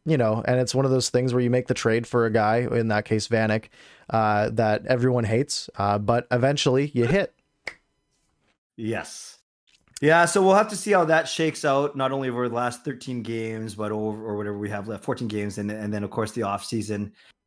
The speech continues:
Speaker 2: And then we gotta see what happens in the blue line. We gotta see about a lot of things. And I know we're gonna talk about the,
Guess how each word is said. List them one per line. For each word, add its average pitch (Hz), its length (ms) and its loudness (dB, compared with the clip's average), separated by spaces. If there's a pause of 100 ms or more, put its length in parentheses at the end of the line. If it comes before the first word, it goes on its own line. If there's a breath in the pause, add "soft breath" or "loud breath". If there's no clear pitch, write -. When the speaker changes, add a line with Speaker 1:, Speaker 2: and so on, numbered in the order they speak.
(120)
Speaker 2:
And 107 140 0
then 113 200 4
we 113 80 2
gotta 120 160 6
see 139 220 2
what 131 120 6
happens 123 300 0
in 127 60 -4
the 123 80 0
blue 117 180 0
line. 117 180 2
We 156 60 0
gotta 196 140 4
see 160 160 2
about 127 160 4
a 113 40 2
lot 110 220 2
of 104 120 -4
things. 104 340 -2
And 101 100 -4
I 107 40 -2
know 120 120 2
we're 123 80 2
gonna 117 100 -2
talk 104 280 -2
about 107 280 -6
the, 95 240 -8